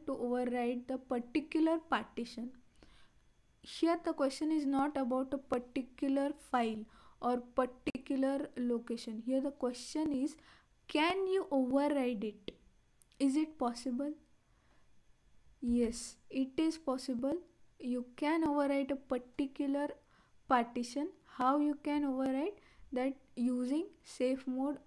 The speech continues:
uh, write, like, uh, data frame dot write dot mode, safe mode, uh, you can use override, save mode,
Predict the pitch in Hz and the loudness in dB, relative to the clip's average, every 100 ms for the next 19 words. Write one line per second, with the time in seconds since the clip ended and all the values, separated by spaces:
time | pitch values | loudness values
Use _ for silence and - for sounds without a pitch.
0 | - 233 233 226 233 240 240 - - - | -6 -4 -2 -2 -2 -4 -4 -12 -20 -20
1 | _ - - _ _ 233 233 233 285 - | _ -20 -20 _ _ -2 0 0 -2 -4
2 | 233 226 214 208 214 220 233 254 262 262 | -6 -4 -6 -6 -2 2 4 4 0 0
3 | 247 254 254 247 240 220 220 262 254 247 | -2 0 -2 -4 -4 -2 -2 -2 -2 -4
4 | 240 226 220 294 466 - _ _ _ _ | -2 -4 -2 -2 -4 -12 _ _ _ _
5 | - - - 254 254 254 240 240 247 254 | -20 -18 -2 2 2 2 -2 0 0 -2
6 | - 233 226 233 226 233 233 233 277 - | -4 -4 -2 -2 -2 -2 0 0 0 0
7 | 240 233 240 240 320 - - - - _ | 2 2 2 2 0 -2 -10 -20 -20 _
8 | - _ - - 269 262 233 226 247 | -20 _ -12 0 2 4 4 2 0